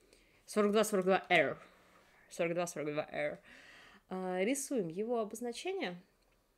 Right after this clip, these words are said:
У нас будет такой прямоугольничек.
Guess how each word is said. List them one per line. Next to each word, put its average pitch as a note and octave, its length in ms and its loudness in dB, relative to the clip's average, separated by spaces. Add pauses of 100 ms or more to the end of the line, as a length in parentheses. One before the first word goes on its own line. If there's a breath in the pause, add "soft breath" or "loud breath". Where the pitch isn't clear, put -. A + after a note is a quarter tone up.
(1800)
У - 20 -20
нас F3 100 -18
будет D#3+ 160 -8
такой E3+ 220 -12
прямоугольничек. B3+ 960 -6